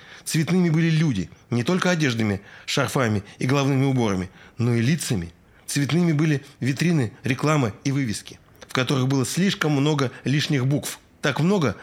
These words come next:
что невозможно было прочитать и хотя бы приблизительно представить, как эти слова звучат в реальности.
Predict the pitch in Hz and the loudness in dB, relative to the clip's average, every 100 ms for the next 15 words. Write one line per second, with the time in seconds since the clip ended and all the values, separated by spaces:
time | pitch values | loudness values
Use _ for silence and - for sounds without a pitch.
0 | - - 135 135 131 170 147 135 143 135 | -10 -2 0 2 2 0 0 0 0 -2
1 | 131 127 143 135 107 - 131 131 160 147 | -2 -4 -2 -2 -2 -4 -4 0 0 -2
2 | - - - - 165 170 190 160 165 123 | -4 -18 -14 -2 2 4 4 2 0 -2
3 | 107 120 - 180 156 107 - 151 127 123 | -2 -4 -2 0 0 -2 -2 -2 -2 -4
4 | 120 131 139 110 110 123 107 107 110 90 | -2 0 0 -2 -2 -2 -2 -2 -2 -2
5 | 80 - | -8 -14